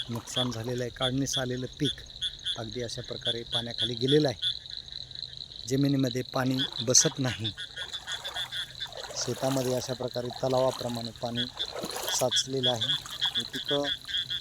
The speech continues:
पाण्याखाली गेल्यामुळं आता हे काढणीस आलेलं पीक अगदी असं पाण्यात राहिल्यामुळं हे पीक सडून जाणार आहे आणि शेतकऱ्यांचं शंभर टक्के नुकसान होणार आहे. म्हणून श्री गुरुदत्त कृषी व ग्रामविकास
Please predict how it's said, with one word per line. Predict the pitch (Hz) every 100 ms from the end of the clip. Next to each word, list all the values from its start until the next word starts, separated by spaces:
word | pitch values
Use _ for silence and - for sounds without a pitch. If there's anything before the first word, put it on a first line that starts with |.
| -
पाण्याखाली | 131 127 123 127
गेल्यामुळं | 123 120 120 123 123 120
आता | - 139
हे | 120 127 131
काढणीस | 135 127 135 -
आलेलं | 131 123 123 120
पीक | 139 - - - - - - - 123
अगदी | 117 123
असं | 123 - 123
पाण्यात | 135 131 131 127
राहिल्यामुळं | 117 127 131 131 131 - - - - - -
हे | 156 180
पीक | 175
सडून | - - 151 170 151
जाणार | 143 135 123
आहे | 107 120 110 - - - -
आणि | 127 131
शेतकऱ्यांचं | - 139 - 143 139 135 - 151 160 - - - - -
शंभर | 135 131 139 135
टक्के | 139 -
नुकसान | 151 135 - 139
होणार | 123 127 131
आहे. | 113 127 135 - - - - - - -
म्हणून | 120 156 143 - - - - - - - - -
श्री | - 143
गुरुदत्त | 135 143 131 135 - -
कृषी | 135 - 135
व | 127
ग्रामविकास | 127 127 127 120 131